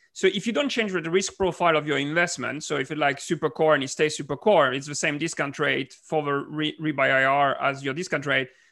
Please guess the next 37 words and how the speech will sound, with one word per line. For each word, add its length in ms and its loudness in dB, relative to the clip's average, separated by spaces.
But 80 -4
if 100 -2
you 60 -2
change 260 2
the 80 0
risk 220 0
profile, 360 2
you 120 -2
have 180 0
to 100 -12
take 220 -4
that 180 0
into 260 -8
account. 460 -4
Um, 380 0
is 160 2
there 220 4
other 180 4
things 320 -2
we 80 -2
need 120 -6
to 80 -6
be 120 2
aware 340 6
of, 280 6
of 220 -2
di-, 180 -12
difficulties 600 -4
of, 180 -2
like, 200 2
because 240 0
you, 160 -4
you, 220 -10
you 100 -4
can 320 0
not 240 0
really 400 -4